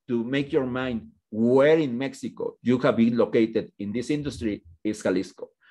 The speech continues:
You said, "Oh, no, because there is a lot of competition."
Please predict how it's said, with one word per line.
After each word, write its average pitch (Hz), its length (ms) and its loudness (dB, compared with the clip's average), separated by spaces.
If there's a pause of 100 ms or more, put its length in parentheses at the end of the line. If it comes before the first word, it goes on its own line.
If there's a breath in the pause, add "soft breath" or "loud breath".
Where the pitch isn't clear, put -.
(380 soft breath)
You 135 100 4
said, 160 260 8
"Oh, 208 260 8
no, 185 380 4
because 139 340 2
there 185 160 6
is 175 100 0
a 160 60 4
lot 165 140 8
of 170 120 2
competition." 120 640 -2